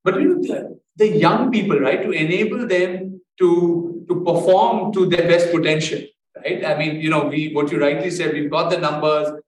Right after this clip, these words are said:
we have them there, you know, what should they be doing? You know, I know acquiring skills is something, is there any specific message or a routine or something that you've seen? Because you, you know, you've been one of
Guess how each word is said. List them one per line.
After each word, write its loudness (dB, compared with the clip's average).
we -6
have 0
them 0
there, 2
you 2
know, 0
what 0
should 2
they 2
be 2
doing? 0
You -2
know, 4
I 4
know 0
acquiring 0
skills 2
is 0
something, -4
is 0
there 0
any 0
specific -2
message -2
or 0
a -2
routine 0
or 2
something -4
that 2
you've -2
seen? -4
Because 2
you, -2
you -4
know, 0
you've -2
been -4
one 0
of -4